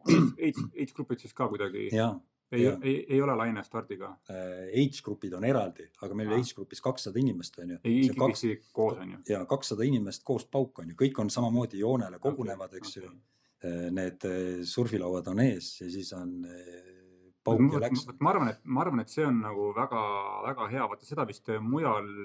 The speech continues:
Speaker 1: Ironmanidel pole, vaat seal ikkagi ju ise lähed siis, kui lähed, on ju, aga
Speaker 2: Mhm.
Speaker 1: kui jah, kui sa lähed age grupis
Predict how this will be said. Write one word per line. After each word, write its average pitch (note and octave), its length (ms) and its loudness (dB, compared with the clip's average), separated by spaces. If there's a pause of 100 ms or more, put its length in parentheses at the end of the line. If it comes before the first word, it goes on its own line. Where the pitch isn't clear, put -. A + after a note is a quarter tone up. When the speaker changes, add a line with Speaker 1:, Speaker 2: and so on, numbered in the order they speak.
Speaker 1:
Ironmanidel A2 540 -4
pole, C#3 320 -2
vaat - 160 -12
seal A2 160 -6
ikkagi G#2+ 300 -8
ju A2 140 0
ise A#2 160 0
lähed G2+ 240 -4
siis, - 80 -20
kui A#2+ 120 -6
lähed, A#2 280 -2
on F#2+ 80 -14
ju, F#2 80 -12
aga F#2+ 120 -12
Speaker 2:
Mhm. G#2 200 -4
Speaker 1:
kui B2 80 -2
jah, A#2+ 140 -2
kui G#2 100 -10
sa A2+ 80 -8
lähed A2 200 -2
age C3+ 240 0
grupis - 320 0